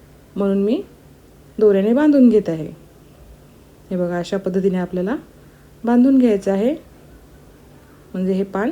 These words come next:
सुटणार नाही. आता दुसरंही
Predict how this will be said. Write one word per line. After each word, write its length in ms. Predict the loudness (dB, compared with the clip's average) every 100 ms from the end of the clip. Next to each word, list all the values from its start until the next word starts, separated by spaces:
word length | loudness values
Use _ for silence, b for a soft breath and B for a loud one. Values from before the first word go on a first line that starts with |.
| -8 -6
सुटणार 440 | -4 -2 -2 -2
नाही. 240 | -4 -8 -14 -20 -20 -20 -20 -20 -20 _ -20 -20 -20 -20 -20 -20 -20 -20 -20 -20 -20 -20 -20 -20 -20 -20 -20 -20 -20 -20 -20 -14
आता 160 | -4 -2
दुसरंही 540 | -2 0 0 2 0